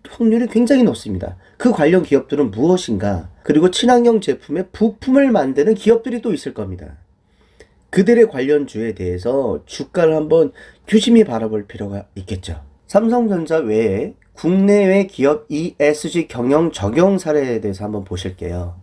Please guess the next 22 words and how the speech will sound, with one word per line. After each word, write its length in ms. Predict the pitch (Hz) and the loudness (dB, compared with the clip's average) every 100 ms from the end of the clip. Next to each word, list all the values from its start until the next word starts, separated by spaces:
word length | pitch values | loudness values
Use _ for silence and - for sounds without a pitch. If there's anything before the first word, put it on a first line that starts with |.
| _ | _
첫 160 | - - | -8 0
번째 320 | 190 - - 220 | 0 2 0 0
애플은요. 640 | - 143 110 123 110 - - _ - - - - - | -2 -6 -2 -2 -2 -6 -16 _ -20 -20 -20 -20 -2
이천삼십 680 | 190 202 - 214 208 202 202 | 0 2 2 4 4 2 2
년까지 440 | 190 170 151 147 | 2 2 0 0
자사 340 | - 123 165 | -6 -6 -4
제품과 600 | 156 147 - 120 104 127 151 | -2 -4 -2 -2 0 0 -2
전 220 | 143 151 | -2 0
세계 220 | 165 160 | 2 2
공급망 640 | - 131 139 180 180 180 180 | 2 0 0 2 2 2 0
탄소 600 | - 190 190 202 202 196 | -2 0 0 4 4 2
중립 400 | 135 139 170 180 | 2 2 2 2
선언을 360 | 156 165 151 | 2 2 0
했고요. 480 | 147 - 98 87 92 - - - - - | -2 -4 -2 -2 -4 -12 -20 -20 -20 -2
모든 480 | 143 254 262 262 185 | 2 2 2 0 2
애플 340 | 147 - 180 | 0 0 -4
기기를 400 | 143 120 127 165 | -4 -6 -4 -4
실질적 540 | 180 220 208 214 202 202 | -4 -6 -4 -2 -2 -2
탄소 360 | 214 226 226 | -2 2 4
배출 320 | 165 - - | 4 0 -4
없이 220 | 107 - 156 | -4 -2 -6
생산하고 680 | 196 202 170 131 135 196 | -4 -2 0 0 0 -2